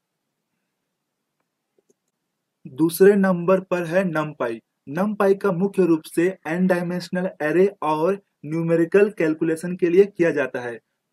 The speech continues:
Python list की तुलना में यह पचास गुना अधिक fast काम करता है। NumPy data scientist का favorite library है।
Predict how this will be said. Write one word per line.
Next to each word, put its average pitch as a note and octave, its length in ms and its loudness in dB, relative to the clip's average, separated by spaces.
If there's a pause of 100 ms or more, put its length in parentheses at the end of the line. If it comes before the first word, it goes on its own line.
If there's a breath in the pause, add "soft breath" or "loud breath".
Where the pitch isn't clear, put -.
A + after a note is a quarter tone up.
Python E3 400 0
list G3+ 280 -2
की G#3 140 -6
तुलना F#3 420 -2
में E3+ 280 -6 (260)
यह F#3 160 4
पचास F#3 560 -6
गुना F3 160 -4
अधिक F3+ 300 -6 (100)
fast D#3+ 220 -8
काम D3 280 -10
करता B2+ 320 -8
है। A#2 200 -14 (400)
NumPy F#3+ 480 0
data E3 380 -2
scientist F#3 520 -4
का F3 200 -4
favorite F#3 540 0
library D3+ 520 -2
है। A#2 220 -4